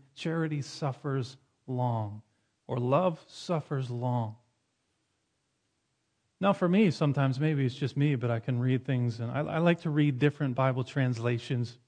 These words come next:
to compare things, just because for me, words jump out in different ways sometimes.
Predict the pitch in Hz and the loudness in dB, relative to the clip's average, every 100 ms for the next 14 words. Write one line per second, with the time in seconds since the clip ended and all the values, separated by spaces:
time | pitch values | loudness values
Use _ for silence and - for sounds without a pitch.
0 | _ _ _ _ _ _ _ _ - - | _ _ _ _ _ _ _ _ -8 -2
1 | 127 135 135 123 139 123 117 135 170 143 | 0 4 4 2 0 -2 -2 -4 -2 -2
2 | 131 - 123 135 131 117 123 127 113 113 | -2 -2 -2 0 0 0 0 -2 -2 -2
3 | 123 120 117 113 113 113 117 113 113 110 | 0 2 0 0 -4 -4 -4 -4 -2 -2
4 | - 113 110 107 107 - | -4 -6 -4 -6 -8 -16